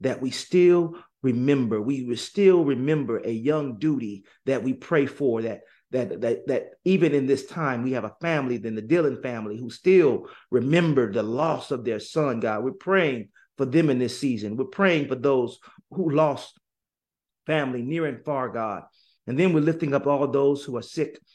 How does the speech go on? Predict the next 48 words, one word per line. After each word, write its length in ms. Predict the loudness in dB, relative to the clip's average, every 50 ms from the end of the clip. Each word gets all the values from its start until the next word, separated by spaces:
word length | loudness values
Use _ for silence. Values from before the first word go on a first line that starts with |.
| _ _ _ -8
and 120 | -4 -4
afflicted, 580 | -4 -2 0 0 0 0 0 -4 -4 -4 -6 -14 _ _ 0
those 320 | 4 6 6 6 4 2
in 140 | -2 -4 -4
the 80 | -4 -4
hospitals, 600 | -4 -4 -4 -4 -6 -6 -4 -4 -4 -4 -4 -2
those 260 | 2 2 2 2 0
having 300 | -2 -4 -4 -4 -6 -8
surgery, 480 | -8 -2 0 0 0 0 0 -4 -6 -6
God. 280 | -4 -4 -4 -4 -6 -6
We 120 | -8 -10
pray 440 | -10 -10 -4 0 0 0 0 -2 -8 -14 -20 -20 _ _ -4
that 220 | -4 -4 -4 -2 -2
you 80 | 0
would 220 | 0 0 -2 -2 -2
bring 240 | 0 0 2 2
them 120 | 0 -2 -2
to 140 | -2 -2 -4
a 80 | -4 -4
point 240 | -4 -4 -4 -4
of 80 | -4 -6
healing, 400 | -6 -4 -2 -2 -2 -2 -2 -2
God, 320 | -2 -2 -2 -2 -4 -4 -8 -14 -20 -20 _ -12
and 120 | -8 -2 2
let 140 | 2 2 2
it 140 | 2 0
be 80 | -2 -2
a 80 | -2 -2
stone 500 | -4 -10 -6 -4 -2 0 0 0 -2 -2
in 80 | -2
their 140 | -4 -4 -6
testimony 720 | -6 -8 -10 -10 -8 -8 -8 -6 -6 -6 -6 -6 -8 -10 -12 -18 -18 -10 -8
that 120 | -6 -2 2
they 120 | 2 4
might 280 | 4 4 2 0 -2 -4
continue 500 | -6 -6 -6 -2 0 0 2 2 0 0
this 260 | 0 0 0 -2 -4
walk 400 | -4 -2 -2 -2 -2 -4 -12 -16 -16 -18 -20 -18 _ -8
with 140 | -8 -8 -6
you 420 | -6 -4 -2 0 0 0 0 -2 -8 -18 -14 -10
and 240 | -8 -8 -8 -6
telling 400 | -2 0 2 2 2 0 -2 -4 -4
a 120 | -2 -2 -2
dying 540 | -2 -2 0 0 2 2 2 2 0 0
world 380 | 2 2 2 2 2 0 0 -2 -6 _ _ _ -10
that 240 | -8 -8 -8 -4 -2
you're 100 | -2 -2
still 580 | -2 -2 -4 0 2 4 4 4 2 -2 -6